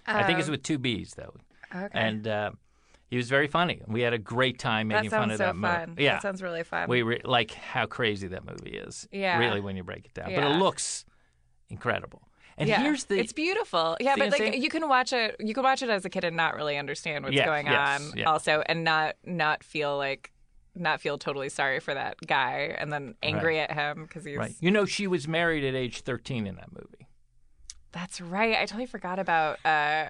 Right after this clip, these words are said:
Speaker 2: about, uh, Beverly Hillbillies
Speaker 1: Yeah,
Speaker 2: coming
Speaker 1: Jed
Speaker 2: in.
Speaker 1: Clampett. She,
Speaker 2: Yeah.
Speaker 1: she married Jed Clampett.
Speaker 2: Which I to-, like, watching that movie
Speaker 1: At
Speaker 2: as a
Speaker 1: age
Speaker 2: kid.
Speaker 1: thirteen.
Speaker 2: <laughs> Yeah, 'cause that movie was on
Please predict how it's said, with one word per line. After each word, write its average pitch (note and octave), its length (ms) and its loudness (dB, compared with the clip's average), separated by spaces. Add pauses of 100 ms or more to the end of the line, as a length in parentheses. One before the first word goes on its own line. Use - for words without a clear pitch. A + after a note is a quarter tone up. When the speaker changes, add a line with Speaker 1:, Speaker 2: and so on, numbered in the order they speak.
(140)
Speaker 2:
about, E3+ 400 2
uh, D#3 260 0
Beverly E3 440 0
Hillbillies E3 500 -2
Speaker 1:
Yeah, F#3+ 120 0
Speaker 2:
coming E3 200 -2
Speaker 1:
Jed C3 220 4
Speaker 2:
in. - 60 -10
Speaker 1:
Clampett. D#3 540 2
She, F#3 80 -8
Speaker 2:
Yeah. F#3+ 480 4
Speaker 1:
she F3 40 0
married C3+ 260 -2 (200)
Jed A#2 420 -2
Clampett. A2+ 440 0 (120)
Speaker 2:
Which A3+ 240 0
I C4+ 100 2
to-, A#3+ 260 -4
like, B3 200 -2
watching C4 300 2
that C4+ 140 0
movie A3 120 4
Speaker 1:
At A#3 100 4
Speaker 2:
as A3 120 2
a F#3 40 6
Speaker 1:
age F#3 240 6
Speaker 2:
kid. A3+ 280 -2
Speaker 1:
thirteen. F3+ 920 0
Speaker 2:
<laughs> - 40 -18 (200)
Yeah, G4 180 2 (380)
'cause C#4 100 -8
that F4+ 200 2
movie F#4 240 -2
was A#3+ 180 0
on G3+ 680 2